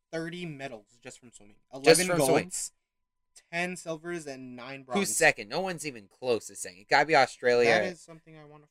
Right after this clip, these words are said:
Speaker 1: find
Speaker 2: or
Speaker 1: out as
Speaker 2: Great
Speaker 1: well.
Speaker 2: Britain.
Speaker 1: Australia with twenty.
Speaker 2: That's what I expected.
Speaker 1: So,
Speaker 2: Australia
Speaker 1: it
Speaker 2: is a
Speaker 1: goes
Speaker 2: very good
Speaker 1: United
Speaker 2: swimming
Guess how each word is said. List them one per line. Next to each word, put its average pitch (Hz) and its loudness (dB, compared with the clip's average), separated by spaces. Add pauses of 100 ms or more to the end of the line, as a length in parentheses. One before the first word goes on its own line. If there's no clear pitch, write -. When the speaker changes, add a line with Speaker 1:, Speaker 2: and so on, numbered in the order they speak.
Speaker 1:
find 143 -10
Speaker 2:
or 117 6
Speaker 1:
out 110 2
as 113 -14
Speaker 2:
Great 110 0
Speaker 1:
well. - -20
Speaker 2:
Britain. 95 -10 (1700)
Speaker 1:
Australia 131 -10
with 123 -20
twenty. 117 -18 (280)
Speaker 2:
That's 127 4
what 123 -4
I 107 -2
expected. - -10
Speaker 1:
So, 120 -6
Speaker 2:
Australia 123 6
Speaker 1:
it 120 6
Speaker 2:
is 147 0
a 156 2
Speaker 1:
goes 156 4
Speaker 2:
very 107 2
good 104 0
Speaker 1:
United 165 0
Speaker 2:
swimming 208 0